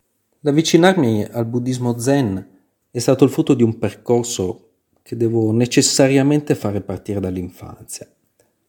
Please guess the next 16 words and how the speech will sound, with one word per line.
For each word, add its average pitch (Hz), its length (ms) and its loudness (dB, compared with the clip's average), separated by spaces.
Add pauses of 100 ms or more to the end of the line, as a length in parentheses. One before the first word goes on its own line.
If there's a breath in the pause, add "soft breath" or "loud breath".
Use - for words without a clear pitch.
(460)
Io 208 120 0
sono 151 180 4
nato 117 160 2
in 120 80 4
una 117 140 4
famiglia 117 580 2
che - 160 0
per 113 220 -2
parte 120 320 -2
materna 113 800 2
è 107 100 -10
di 104 140 -6
tradizione 107 480 -4
valdese 101 500 0
da 95 140 -4
secoli 85 680 -10